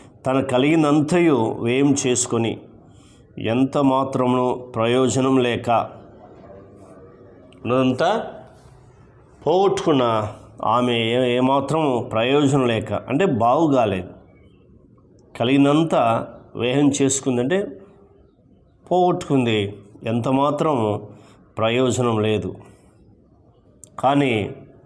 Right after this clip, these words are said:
ఆమె జీవితంలో చూడండి, పన్నెండు సంవత్సరాలు మాత్రం వ్యాధి మాత్రం మిగిలి ఉంది. మరి పన్నెండు సంవత్సరాల్లో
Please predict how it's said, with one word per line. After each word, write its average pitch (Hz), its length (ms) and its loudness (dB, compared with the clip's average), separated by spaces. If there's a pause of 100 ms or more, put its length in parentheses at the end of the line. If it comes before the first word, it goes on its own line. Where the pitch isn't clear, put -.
(680)
ఆమె 120 160 0
జీవితంలో 131 520 0
చూడండి, 110 400 -6 (200)
పన్నెండు 135 240 2
సంవత్సరాలు 143 440 0
మాత్రం 117 500 -2 (380)
వ్యాధి 123 300 0
మాత్రం 123 380 0
మిగిలి 113 280 0
ఉంది. 98 360 -4 (720)
మరి 156 200 0
పన్నెండు 170 320 0
సంవత్సరాల్లో 165 1000 0